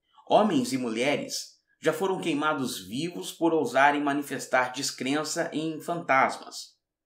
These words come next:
Não é de admirar que tenhamos herdado uma consciência que nos faz temer as críticas. Houve época, e não muito distante, em que a crítica trazia severos castigos.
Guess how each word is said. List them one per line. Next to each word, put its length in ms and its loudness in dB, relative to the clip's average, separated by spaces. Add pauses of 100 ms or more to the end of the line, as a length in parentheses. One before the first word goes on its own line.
(440)
Não 180 0
é 100 -2
de 100 -4
admirar 640 2
que 400 -6
tenhamos 520 0
herdado 680 0 (260)
uma 220 2
consciência 720 -2
que 100 -4
nos 180 -4
faz 320 0
temer 380 -2
as 160 -2
críticas. 540 -12 (760)
Houve 360 4
época, 520 -2 (480)
e 120 0
não 280 2
muito 320 -4
distante, 720 -6 (640)
em 160 2
que 100 0
a 120 2
crítica 400 -4
trazia 600 4
severos 500 0
castigos. 960 -6